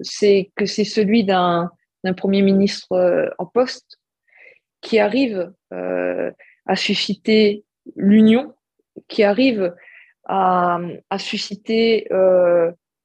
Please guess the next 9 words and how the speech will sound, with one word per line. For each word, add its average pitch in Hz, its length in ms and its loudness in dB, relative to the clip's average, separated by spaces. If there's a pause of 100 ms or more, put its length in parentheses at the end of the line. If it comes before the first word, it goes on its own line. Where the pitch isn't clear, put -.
(420)
à 185 100 -10
faire 202 240 -2
naître 254 420 -4 (300)
un 202 120 -6
courage 247 420 -2
et 214 40 -6
une 208 140 -2
union 220 240 -4
nationale 214 640 -8